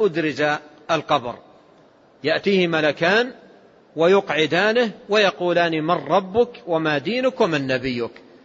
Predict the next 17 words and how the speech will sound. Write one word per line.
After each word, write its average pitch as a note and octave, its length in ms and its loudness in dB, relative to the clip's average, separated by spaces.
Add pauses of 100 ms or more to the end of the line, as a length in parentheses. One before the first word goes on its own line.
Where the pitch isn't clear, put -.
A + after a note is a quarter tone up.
(360)
فحرص G3+ 480 2
رحمه E3 500 0
الله E3+ 340 0 (400)
حرصا F#3+ 420 -2
عظيما A#3 540 -2 (720)
أن G3+ 160 2
يعرف G3 420 2
الناس F3 760 -2
هذه D3+ 220 0
الأصول F3 500 -2 (340)
الثلاثة F3 580 0
وأن F#3 260 -2
يضبطوها D#3+ 760 -2 (420)
ضبطا E3 360 0
دقيقا D3+ 760 -2
بأدلتها F3+ 1500 -2
وبراهينها. C3 880 -2